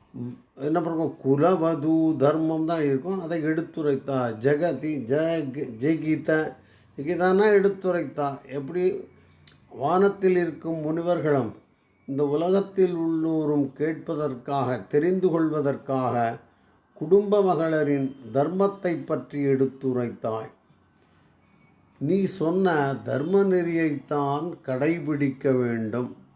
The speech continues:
பரமாத்மாவான நீ செய்த லீலைகளை ரசிக்க வேண்டுமே தவிர அவற்றை பின்பற்றலாகாது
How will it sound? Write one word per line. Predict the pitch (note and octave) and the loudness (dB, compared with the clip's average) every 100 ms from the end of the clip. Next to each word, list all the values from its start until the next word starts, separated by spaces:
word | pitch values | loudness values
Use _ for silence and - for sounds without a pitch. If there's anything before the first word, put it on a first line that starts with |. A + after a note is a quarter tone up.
| _ _ _ _ _ _ _ _ _ - | _ _ _ _ _ _ _ _ _ -12
பரமாத்மாவான | A#2+ D#3 F#3+ F#3+ F#3+ F#3+ E3+ E3 D#3+ C#3+ D3 C3+ B2+ C3 C#3+ - A#2+ | -6 0 4 4 4 0 -4 -2 -2 0 0 0 0 -2 -4 -8 -12
நீ | A#2 C#3 F#3 | -2 0 2
செய்த | G3 - F3 F3 D3+ C#3 | 0 -2 -2 -2 0 0
லீலைகளை | B2 D#3 D#3 D3 C3+ C3+ | 0 0 0 2 2 2
ரசிக்க | A#2 A2+ A2 F#3 F#3 - G#3 | 0 -4 -4 -4 -2 0 2
வேண்டுமே | F#3 F3 E3 D#3 D#3 D3 C#3 | 4 2 0 -2 -2 2 0
தவிர | B2+ B2+ B2+ A#2+ A#2 A#2 C3 F#3+ - _ _ _ _ _ _ | 0 -2 0 0 0 -4 -6 -12 -18 _ _ _ _ _ _
அவற்றை | B2 B2 D#3 - D3+ E3 G#3 - - | -10 -2 -2 -2 -4 -2 -2 -6 -6
பின்பற்றலாகாது | C#3 F3 D#3+ F3 - E3+ D#3+ D3+ C#3+ C3+ C3+ C3 B2+ C3 A2 | -4 -2 0 0 -2 0 2 2 2 4 4 4 2 0 0